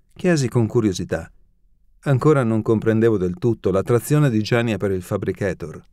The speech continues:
Lei sospirò. "Le solite cose. Vita, amore, la temperatura di fusione del ferro." Si avvolse un ricciolo rosso fuoco intorno al dito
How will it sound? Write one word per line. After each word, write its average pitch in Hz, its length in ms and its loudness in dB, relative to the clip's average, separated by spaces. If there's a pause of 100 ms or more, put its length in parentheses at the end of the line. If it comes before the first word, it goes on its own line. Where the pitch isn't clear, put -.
(560)
Lei 147 280 2
sospirò. 82 580 -6 (520)
"Le 190 160 -2
solite 135 400 -2
cose. 73 540 -10 (280)
Vita, 90 560 -6
amore, 92 720 -4 (240)
la 110 120 0
temperatura 113 720 2
di 104 80 -8
fusione 113 420 2
del 95 200 -2
ferro." 110 640 0 (680)
Si - 180 -2
avvolse 110 640 2
un 87 240 -4
ricciolo 90 580 -2
rosso 110 300 0
fuoco 101 400 2
intorno 101 400 -2
al 92 120 -2
dito 95 360 -4